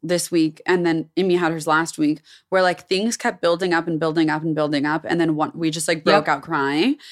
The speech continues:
Speaker 1: And, like, we had it at different times. So I, I got mine yesterday.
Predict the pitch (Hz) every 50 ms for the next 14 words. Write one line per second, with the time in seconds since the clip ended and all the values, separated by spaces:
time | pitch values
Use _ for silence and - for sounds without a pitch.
0 | - - - _ _ - 202 202 202 196 190 - - - 190 208 196 214 208 233
1 | 262 262 202 - 196 190 - 175 160 180 165 139 131 151 - - 170 151 151 127
2 | - _ _ _ _ _ - - 180 196 196 170 - - 175 185 226 269 269 269
3 | 190 170 175 170 165 156 151 151 151 156 - - - - 147 143 135 160 190